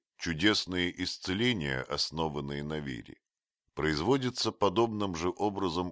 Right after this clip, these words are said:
и позднейшими целителями, как показывают некоторые страницы Читьи Минеи. Но секрет внушения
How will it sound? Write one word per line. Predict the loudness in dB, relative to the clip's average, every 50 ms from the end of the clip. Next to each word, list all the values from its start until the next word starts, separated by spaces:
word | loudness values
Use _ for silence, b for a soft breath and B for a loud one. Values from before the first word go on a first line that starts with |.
| -4 -4
и | -6
позднейшими | -2 2 2 2 2 0 -2 -2 0 0 0 -2 -2 -4 -6 -6 -6 -8 -8
целителями, | -8 -6 -4 -4 -2 -4 -4 -6 -8 -10 -10 -10 -12 -12 -14 -16 -18 _ _ _ _ _
как | -6 -6 -4 0
показывают | 0 0 2 4 4 2 4 2 0 -2 -2 -4 -4 -6
некоторые | -6 -2 -2 -2 -2 -2 -6 -6 -4 -4 -4 -6
страницы | -6 -6 -4 -4 -4 -4 -4 -6 -6 -4 -4 -2 -2 -4 b b b b b _
Читьи | -4 -4 -4 -4 -4 -4 -6 -4 -2 -2 -2 -2 -4 -6 -8
Минеи. | -6 -4 -2 -2 -2 -2 -2 -4 -6 -6 -8 -12 -12 -14 -16 -16 -18 _ _ _ _ _ _ _ _ _ _ _ _ _ _ _
Но | -8 -6 -4
секрет | -2 -2 -4 -4 -2 0 0 0 0 -2 -4
внушения | -6 -6 -6 -6 -6 -6 -6 -6 -8 -10 -14 -20 -20 -20